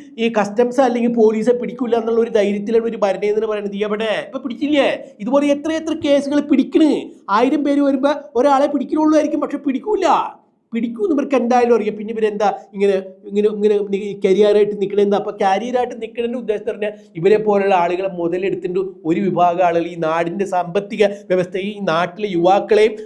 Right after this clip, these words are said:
മയക്കുമരുന്ന് കൊല്ലാൻ കണക്കാക്കി നിക്കണുണ്ട്. ഇത് ഒരു തരത്തിലുള്ള ഡ്രഗ് വാറാണ് നടക്കണത്, മയക്കുമരുന്ന് വാറാണ് ഈ നടക്കണത്. പണ്ട് ജസ്റ്റിസ് ദേവൻ രാമേന്ദ്രൻ പറഞ്ഞിട്ടുണ്ടായില്ല, ഒരു യുവതേനെ കൊല്ലണമെന്നുണ്ടെങ്കിൽ ഇപ്പൊ എന്താണ് ആറ്റമിക് വെപ്പൺ ഒന്നും വേണ്ട,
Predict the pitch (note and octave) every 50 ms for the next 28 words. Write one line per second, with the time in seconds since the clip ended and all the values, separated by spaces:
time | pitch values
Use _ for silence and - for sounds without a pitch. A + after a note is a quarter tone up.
0 | - - F3 E3+ F3+ F3 F3 G3+ G3+ G3 G3 G3 G3 - F3+ F3 F3 F3+ G3 G3
1 | G#3 G3+ F#3 F#3 G#3 - - - G#3 G3 F#3 E3+ - G3+ A#3+ A#3+ A#3 C4 C#4 B3
2 | G#3 D#3 C#3 C#3+ D#3+ G3 F#3+ F#3 F#3 G3 G#3+ G3+ F#3 F3+ - A3 G#3 G3+ - -
3 | - - F3 D3+ C3+ F#3 G3 F3+ E3+ F3 G3+ C4+ B3+ B3 A#3 A#3 A#3+ C4 C4 C4+
4 | C4+ C4+ B3 B3+ C4 D4 C#4+ C#4+ C4+ D4+ D4+ C#4 - C#3 - - _ _ _ _
5 | _ _ _ - C#3 D3 F3 F3+ F3 - - A3+ G#3 G#3+ G#3 G#3+ G3 G#3+ A3 G#3+
6 | - - - - - D#3+ E3+ F3 F3+ F#3+ G3+ G#3+ G3+ G3+ G#3 G3+ G3+ G3+ G3+ G3+
7 | F#3+ F3 E3+ - - G#3 G#3 G#3 A3+ G3 - - - - - D3 D#3 E3+ E3+ F3+
8 | - - G#3+ G3+ G3+ G#3 G3+ G3+ G3+ G3+ G#3 G#3 G#3 G#3+ G#3+ G#3+ A3+ A3+ A3+ G#3+
9 | A#3+ A#3 A#3 A#3 A#3 C4 C4 C4+ C4+ C#4+ A#3+ E3 B2 G#2+ - _ _ _ _ -
10 | D3+ F#3+ A3 G#3+ G#3+ F#3 G#3 G#3 A3 A3 A3+ A#3+ A#3 A#3+ G#3+ A3 A3+ A3 A#3 A#3
11 | A#3 A#3 A#3 A#3 A#3+ A#3+ A#3 A#3 A#3 A#3 A3+ A3 A3 A3+ - - - E3 F3 G#3+
12 | G#3+ G#3+ A3+ A3+ G#3+ F#3 - - - - - E3+ F#3 F3+ A#3 A3+ A#3+ A#3 A3+ A3
13 | A3 A3 A#3+ B3 A#3+ A#3+ B3 C4 B3+ B3+ A#3+ B3 B3+ C4+